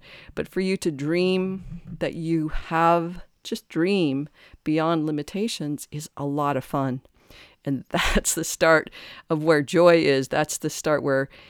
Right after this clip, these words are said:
where Garrett is. That's where, um, Mandy is, is in the beginning of dreaming and making it, allowing it to be fun at that level. And really giving up,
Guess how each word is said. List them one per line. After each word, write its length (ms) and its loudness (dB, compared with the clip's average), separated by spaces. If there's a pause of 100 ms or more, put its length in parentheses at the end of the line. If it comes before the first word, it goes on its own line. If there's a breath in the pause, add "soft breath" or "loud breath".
(160 loud breath)
where 500 2 (540 soft breath)
Garrett 380 8
is. 180 0
That's 420 2
where, 440 2 (180)
um, 420 -8
Mandy 460 4
is, 260 -2
is 240 -2
in 180 0
the 80 0
beginning 540 2
of 180 -2
dreaming 580 -2 (120)
and 240 -2
making 360 -2
it, 140 -8
allowing 480 2
it 160 -10
to 80 -10
be 140 -6
fun 300 -6
at 140 -8
that 200 -6
level. 340 -6 (1000 soft breath)
And 180 0
really 280 4
giving 360 0
up, 280 -2